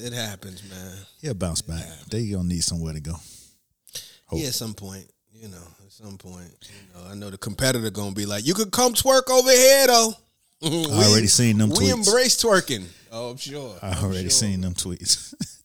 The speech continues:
Speaker 1: Yeah,
Speaker 2: Com-,
Speaker 1: yeah.
Speaker 2: competitors
Speaker 1: <laughs>
Speaker 2: pulling out that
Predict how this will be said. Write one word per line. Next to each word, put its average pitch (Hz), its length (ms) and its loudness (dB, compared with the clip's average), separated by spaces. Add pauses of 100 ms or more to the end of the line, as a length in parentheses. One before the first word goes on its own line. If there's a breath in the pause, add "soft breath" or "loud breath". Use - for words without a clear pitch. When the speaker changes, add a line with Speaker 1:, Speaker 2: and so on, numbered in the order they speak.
(520 loud breath)
Speaker 1:
Yeah, 110 380 -10 (240)
Speaker 2:
Com-, 98 120 -4
Speaker 1:
yeah. 104 300 -8
Speaker 2:
competitors 104 680 0
Speaker 1:
<laughs> - 100 -2
Speaker 2:
pulling 104 240 0
out 95 160 -4
that 101 160 -2